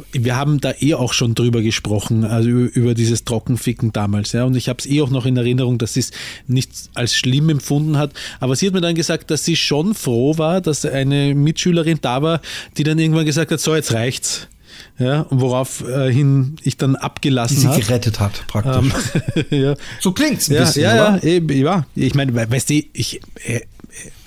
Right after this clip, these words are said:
Speaker 2: Also ich möchte mal ganz kurz sagen, nur bevor du's falsch verstehst, ich finde, ähm, äh, siebte Klasse und so, das ist natürlich Kackverhalten und man bekommt's irgendwie vorgelebt, aber es ist auch irgendwie so das,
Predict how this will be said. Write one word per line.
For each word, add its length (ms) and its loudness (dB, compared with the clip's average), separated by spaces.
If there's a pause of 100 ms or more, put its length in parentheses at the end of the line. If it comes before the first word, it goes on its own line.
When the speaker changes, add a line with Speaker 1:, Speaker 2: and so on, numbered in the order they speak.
(280)
Speaker 2:
Also 180 2
ich 120 -2
möchte 140 0
mal 100 2
ganz 220 -2
kurz 160 -2
sagen, 200 0
nur 80 -2
bevor 240 -2
du's 120 0
falsch 240 -4
verstehst, 460 -8
ich 180 -6
finde, 540 -4 (420)
ähm, 400 -2
äh, 140 -6
siebte 360 -8
Klasse 360 -6
und 120 -10
so, 260 -6 (140)
das 160 -8
ist 200 -8
natürlich 360 -6 (200)
Kackverhalten 960 -8
und 80 -4
man 160 -4
bekommt's 320 -4
irgendwie 160 -8
vorgelebt, 480 -8
aber 120 -10
es 100 -12
ist 180 -10
auch 200 -14
irgendwie 400 -4
so 140 -6
das, 340 -8